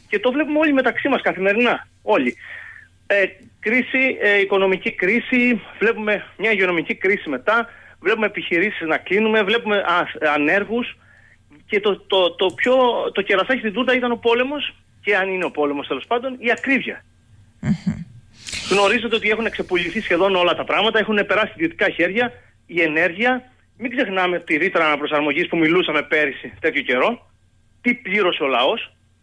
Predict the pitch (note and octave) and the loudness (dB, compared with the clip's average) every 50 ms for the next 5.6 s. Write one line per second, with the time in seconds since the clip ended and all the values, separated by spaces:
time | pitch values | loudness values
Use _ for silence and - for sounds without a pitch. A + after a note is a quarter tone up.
0 | _ _ _ - G3 F#3+ F#3+ F#3+ G3 G3+ F3+ D3+ C3 B2 B2 A#2+ - B2 C3+ C#3 | _ _ _ -6 -2 0 2 2 2 2 2 0 -2 -4 -6 -8 -8 -8 -8 -6
1 | - - C4+ B3+ - _ _ _ _ _ _ _ _ _ _ _ _ - G3 G#3+ | -6 -6 -8 -8 -14 _ _ _ _ _ _ _ _ _ _ _ _ -6 -2 0
2 | A#3 A#3 A3 A#3 A#3+ A#3+ A#3+ A3+ F#3+ D3 B2 G#2+ G2+ - _ _ _ _ _ _ | 2 2 2 0 0 2 2 2 2 2 0 -4 -8 -16 _ _ _ _ _ _
3 | _ _ _ _ _ _ _ _ _ _ - F#3+ G3 - - B2+ - - - - | _ _ _ _ _ _ _ _ _ _ -4 -4 -2 -2 -4 -8 -8 -8 -14 -20
4 | _ _ _ - G#3+ C4 A3 G#3+ A#3+ - G3 A#3 A#3 A#3 A3 G3 - G3 F#3 D#3+ | _ _ _ -6 -4 -2 -2 0 -2 -2 0 0 0 0 0 -2 -2 -4 -8 -6
5 | - - G#3 G#3 G#3+ G3 F3+ F3+ F3 E3 - | -4 0 0 0 2 0 0 0 0 -2 -2